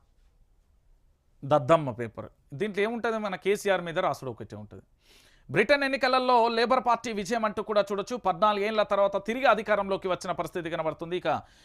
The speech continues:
విభజన హామీలు, వివాదాలు అంటూ కూడా మరో అంశాన్ని కూడా చూస్తాం. ఇక త్వరలో జాబ్ క్యాలెండర్ అంటూ చిన్నగా రాసిండు. ఇన్ని సొమ్మేమో పోయినట్టు ఇదే కేసీఆర్ ప్రభుత్వం ఉంటే ఫుల్ పేజీ రాసు టీఎస్పీఎస్. ఇది నేను చెప్తున్నా కదా.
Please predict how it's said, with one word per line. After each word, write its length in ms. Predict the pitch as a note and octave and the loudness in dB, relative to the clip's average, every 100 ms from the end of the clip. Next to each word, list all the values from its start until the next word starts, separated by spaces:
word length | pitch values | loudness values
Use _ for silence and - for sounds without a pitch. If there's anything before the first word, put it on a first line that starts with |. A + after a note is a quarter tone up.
| _ | _
విభజన 420 | A#2 D3 F3+ G3+ | -6 0 2 4
హామీలు, 480 | G#3 F3 F#3+ G#3+ A#3 | 4 4 4 2 -4
వివాదాలు 520 | A3+ G3+ A3+ A3 A3 | -4 4 4 6 4
అంటూ 240 | A3 G#3 G3+ | 4 0 -2
కూడా 160 | G#3+ | -2
మరో 220 | G3 F#3 F#3 | 0 2 0
అంశాన్ని 320 | E3+ F3 D#3+ | -2 -6 -6
కూడా 200 | D#3+ C3 - | -6 -8 -8
చూస్తాం. 320 | G2 G2+ G#2 | -14 -14 -12
ఇక 140 | A2+ | -10
త్వరలో 480 | A#2 G#2+ - D3 G3+ | -10 -8 -4 0 0
జాబ్ 260 | F#3+ F3+ G3+ | 4 4 4
క్యాలెండర్ 400 | - A3 A3 G#3 | 4 2 2 0
అంటూ 180 | G3 A3+ | -4 -8
చిన్నగా 420 | - A#3 C4 A#3 | -10 -6 -4 0
రాసిండు. 420 | F#3 E3 C3+ G2+ - _ _ - - | 0 0 -10 -12 -18 _ _ -20 -10
ఇన్ని 160 | E3 | -8
సొమ్మేమో 440 | E3 F#3+ G#3+ A#3+ A3 | -4 -4 -4 -4 -2
పోయినట్టు 360 | G3 G3 F#3+ | -2 -2 -4
ఇదే 200 | A#3+ A3+ | 0 0
కేసీఆర్ 420 | B3+ G#3 G3+ G#3 G3 | 2 0 2 2 2
ప్రభుత్వం 380 | F#3 F3+ - | 0 -2 -4
ఉంటే 160 | E3+ E3+ | -2 -2
ఫుల్ 420 | - _ - C#4 | -4 _ -4 -2
పేజీ 260 | C#4 D4 B3 | 4 4 6
రాసు 240 | D#3+ - | -2 -2
టీఎస్పీఎస్. 600 | A2+ D3 C#3+ - A2+ G#2 | -8 -6 -6 -6 -10 -10
ఇది 140 | G2+ - _ - - | -18 -20 _ -20 -12
నేను 140 | B2 | -10
చెప్తున్నా 280 | C3+ - D#3+ | -8 -8 -8
కదా. 160 | E3 | -8